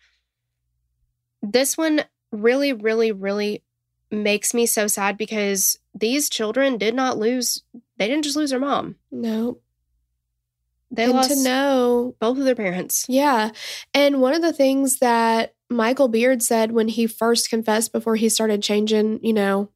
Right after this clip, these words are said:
Speaker 2: all of his story about the insurance scam or whatever, he said that Tom had told him,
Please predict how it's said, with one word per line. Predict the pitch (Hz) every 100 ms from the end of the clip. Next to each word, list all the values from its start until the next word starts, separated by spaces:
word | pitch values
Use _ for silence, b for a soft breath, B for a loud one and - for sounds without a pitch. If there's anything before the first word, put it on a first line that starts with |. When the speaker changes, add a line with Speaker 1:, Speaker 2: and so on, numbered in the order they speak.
| _
Speaker 2:
all | 226 220
of | 214
his | 208 -
story | 208 208 208 208
about | 208 196 -
the | 202 -
insurance | 208 233 233 -
scam | - 240
or | 254
whatever, | 262 269 285 294 285 B B B B B _ -
he | 254 330
said | 330 330 294
that | 254 -
Tom | - 247 285 285 285 _ _ _ _
had | 233 233 226 _ _ _ _ _ _ _
told | 262 277 277
him, | - 76 76